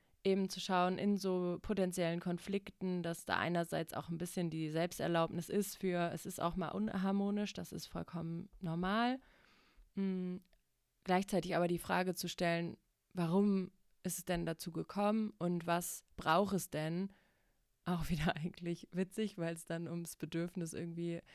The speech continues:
von, ähm, allen zusammen geht. Was braucht es denn, damit es bestenfalls nicht wieder vorkommt? Also da dann auch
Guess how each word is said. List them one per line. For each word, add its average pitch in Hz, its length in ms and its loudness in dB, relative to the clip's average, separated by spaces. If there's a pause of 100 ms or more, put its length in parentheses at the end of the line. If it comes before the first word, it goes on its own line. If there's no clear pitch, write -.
(320)
von, 165 540 -2
ähm, 160 400 -4 (320)
allen 170 340 6
zusammen 175 640 4
geht. 160 420 -2 (720)
Was 185 180 0
braucht 180 280 8
es 190 100 0
denn, 170 180 4
damit 170 200 2
es 170 100 -8
bestenfalls 170 580 -2
nicht 180 240 2
wieder 151 340 -2
vorkommt? - 500 -4
Also 165 220 -2
da 165 220 2
dann 170 200 2
auch 165 260 0